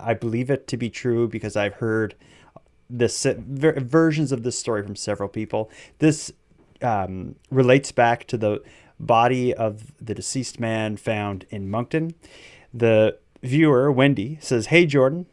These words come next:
and Aaron." This may have already been resolved, but regarding the misidentification of the body in Moncton,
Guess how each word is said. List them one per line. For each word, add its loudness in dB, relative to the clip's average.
and -4
Aaron." 0
This 4
may 4
have 4
already 6
been 4
resolved, 2
but 2
regarding 0
the 0
misidentification -2
of -4
the -6
body 0
in -6
Moncton, -6